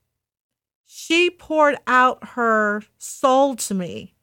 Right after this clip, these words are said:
about how much that she loved me, how much that she appreciated me. And I took that letter as if she wanted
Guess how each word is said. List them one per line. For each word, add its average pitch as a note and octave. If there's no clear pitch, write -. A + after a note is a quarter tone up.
about A3+
how C#4
much C#4
that A3+
she A#3
loved A#3
me, C#4
how B3+
much B3+
that A3
she A3+
appreciated A#3
me. G#3
And B3+
I E4
took -
that A#3+
letter G3+
as A#3+
if C#4
she -
wanted B3